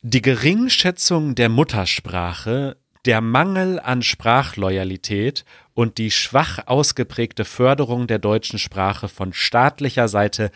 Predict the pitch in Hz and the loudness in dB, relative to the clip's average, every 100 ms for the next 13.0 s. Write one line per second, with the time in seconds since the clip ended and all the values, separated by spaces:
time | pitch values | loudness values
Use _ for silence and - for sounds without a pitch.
0 | - _ - 104 - - 135 143 156 139 | -12 _ -6 -4 -4 2 4 4 0 -4
1 | 107 95 92 127 175 170 165 - 127 113 | -4 -4 0 2 2 0 -2 -2 -4 2
2 | 117 127 - 117 110 _ 139 143 - 113 | 2 2 0 0 -2 _ 0 0 0 2
3 | 120 113 - 170 160 - 131 120 - 113 | 2 2 -2 0 0 -2 0 0 0 0
4 | 110 - - - _ 113 104 107 98 - | 0 -2 -14 -20 _ -8 -4 -4 -4 2
5 | 135 147 131 98 - - 110 113 113 - | 4 4 2 0 -2 2 2 2 0 0
6 | 107 - - _ - 104 - 107 98 92 | -2 -2 -8 _ -6 -2 0 0 0 -4
7 | 85 - 90 82 - - _ - - _ | -6 -8 -10 -12 -14 -20 _ -20 -20 _
8 | _ _ _ _ _ _ _ _ 120 110 | _ _ _ _ _ _ _ _ 0 2
9 | 107 110 104 139 143 131 - 123 - 104 | 0 0 2 2 4 2 0 -6 -4 2
10 | 113 - 110 - 113 107 107 104 98 - | 2 2 -4 0 0 0 -4 -2 -4 0
11 | 104 98 85 82 76 78 _ 95 98 98 | 0 2 -2 -6 -8 -12 _ -6 -2 -2
12 | - 95 - 104 95 - 90 87 80 | -2 -4 0 -2 -2 -8 -8 -8 -12